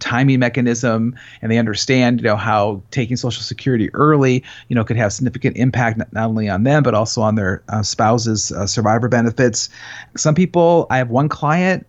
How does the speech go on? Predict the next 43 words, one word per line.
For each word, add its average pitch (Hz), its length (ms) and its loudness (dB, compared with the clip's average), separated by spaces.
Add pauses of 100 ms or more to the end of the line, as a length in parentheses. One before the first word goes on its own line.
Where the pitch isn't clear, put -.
(140)
he's 151 320 -4
actually 120 540 -2 (300)
it's - 140 -6
actually 147 260 0 (120)
really, 139 220 2
really 143 220 2
great 131 320 2
to 113 100 -4
watch 95 300 0
him. 196 280 2
I - 320 -20
think 196 140 -6
he's 160 140 0
in 143 80 4
his 110 180 0
late 117 200 0
thirties 131 380 0
now, 120 320 2
but 101 360 0 (280)
he's 156 220 4
on 135 160 4
his 127 160 0
third 135 360 0
rental 113 220 -2
property. 156 520 0
He 160 140 -4
has 107 160 -2
two 147 220 -2
of 135 80 -2
them 127 220 0
already 110 300 0
paid 110 300 -2
for. 156 280 0
He's 139 120 0
purchasing 113 440 -2
his 107 180 0
third. 113 420 2 (320)
So, 113 520 2
you 127 60 -2
know, 113 100 2
his 127 200 -2
goal 120 360 2
is 117 420 -2